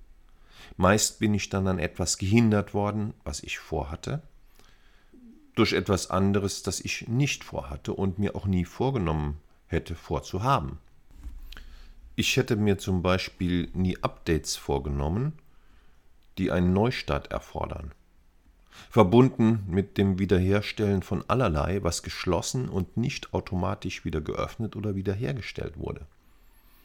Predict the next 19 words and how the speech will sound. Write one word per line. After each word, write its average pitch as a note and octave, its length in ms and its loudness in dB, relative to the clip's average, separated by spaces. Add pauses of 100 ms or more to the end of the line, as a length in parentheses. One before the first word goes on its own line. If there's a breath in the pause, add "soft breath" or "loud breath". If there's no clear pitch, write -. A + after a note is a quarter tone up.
(1040 loud breath)
Das G2+ 160 2
erfordert A2 500 6
Suchen, C#3 720 6 (520 loud breath)
die G#2 80 0
hätten G#2 260 0
vermieden G2+ 520 2
werden D2 320 0
können, C#2+ 400 -2 (1000 loud breath)
und G2 220 2
liefert G#2 340 4
Suchergebnisse, F#2 920 2 (240)
die F#2+ 120 2
beileibe F2 680 2
nicht F2 320 -2
zur F#2 180 0
Lebendigkeit E2+ 800 -2
meiner E2 260 -2
Zeit E2+ 320 -4
beitragen. - 600 -8